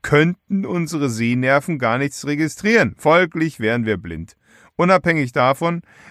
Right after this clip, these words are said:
war die Ursache der Unsichtbar-, was die Ursich-, folglich wären wir blind, unabhängig davon, was die Ursache der Unsichtbarkeit ist.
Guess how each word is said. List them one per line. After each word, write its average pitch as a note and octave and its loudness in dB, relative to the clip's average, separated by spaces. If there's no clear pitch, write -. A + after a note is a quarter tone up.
war A#2+ 2
die C3+ 0
Ursache D3+ 0
der A#2+ 2
Unsichtbar-, A#2 -2
was - -8
die A2+ -8
Ursich-, A2 -8
folglich F3 0
wären C3+ 0
wir F#2+ -4
blind, D#3 -2
unabhängig C#3 0
davon, A#2 0
was G#2 -4
die - -10
Ursache A2 2
der E2 -8
Unsichtbarkeit G#2 -10
ist. - -20